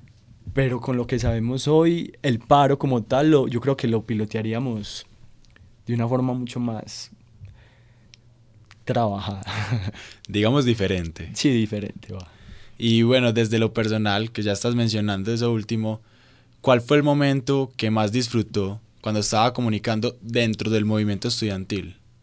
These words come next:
Speaker 2: en plena coyuntura?
Speaker 1: Mm. <laughs>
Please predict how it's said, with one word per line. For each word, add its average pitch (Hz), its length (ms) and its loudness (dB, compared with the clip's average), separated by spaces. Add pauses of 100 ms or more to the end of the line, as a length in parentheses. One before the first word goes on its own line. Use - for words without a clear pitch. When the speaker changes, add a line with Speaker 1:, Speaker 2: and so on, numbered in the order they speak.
(220)
Speaker 2:
en 104 140 -6
plena 117 320 0
coyuntura? 95 640 -6 (480)
Speaker 1:
Mm. 95 1700 -12 (1700)
<laughs> 107 800 -12